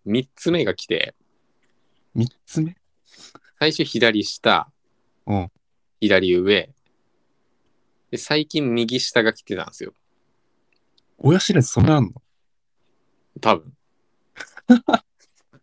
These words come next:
Speaker 1: で、「いってー！」ってなりよったっちゃん。
Speaker 2: うん。
Speaker 1: で、もう一週間ぐらいすりゃ、痛みなくなるんですよ。
Speaker 2: まあ、なんか、そういう感じあるよね、歯の痛み。
Speaker 1: うん。けん、この間、三本目の親知らずも、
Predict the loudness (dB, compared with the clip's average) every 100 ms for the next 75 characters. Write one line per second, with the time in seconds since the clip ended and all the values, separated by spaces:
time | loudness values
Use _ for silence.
0 | _ _ _ _ -6 -4 -4 -6 _ 2
1 | 2 2 -2 0 2 2 -2 -8 -8 -10
2 | -14 _ _ _ _ _ _ _ _ -4
3 | -2 -2 -6 -14 _ _ _ _ _ -8
4 | -4 0 0 -2 -4 0 0 0 0 2
5 | 2 2 2 2 0 -8 _ _ _ -4
6 | -2 -2 -2 -2 0 0 -2 -6 -16 -18
7 | _ _ _ _ _ -4 -2 -2 -2 -4
8 | -4 -6 0 4 4 4 4 2 4 2
9 | 0 -4 -12 -6 -4 -4 -8 -10 -14 _
10 | _ _ _ _ _ _ _ _ -12 -12
11 | -4 -2 0 -2 -2 -2 -2 -2 -4 -4
12 | -4 -6 -6 -8 -4 -4 -4